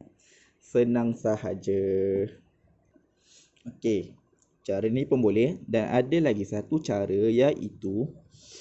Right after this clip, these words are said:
eh, saya tulis kat sini soalan yang sama. Satu point kosong lapan dua nak tukar kepada pecahan macam mana? Okey, first step sama je, cumanya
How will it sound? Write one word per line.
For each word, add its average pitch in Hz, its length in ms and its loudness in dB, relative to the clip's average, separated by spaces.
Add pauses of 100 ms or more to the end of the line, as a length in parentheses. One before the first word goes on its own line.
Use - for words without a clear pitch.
(800)
eh, 104 280 -6 (200)
saya 98 160 -8
tulis 92 200 -8
kat - 120 -14
sini 104 200 -8
soalan 95 360 -8
yang 90 80 -12
sama. 101 400 -8 (480)
Satu 135 520 -4
point 101 240 -6
kosong 127 480 -4
lapan 117 520 -4
dua 95 520 -2 (200)
nak - 200 -12
tukar 117 320 -4
kepada - 320 -8
pecahan 127 400 -4
macam 113 320 -2
mana? 107 240 -4 (640)
Okey, 95 160 -6
first 104 280 -4
step - 240 -4
sama 107 360 -4
je, 104 200 0
cumanya 104 600 -6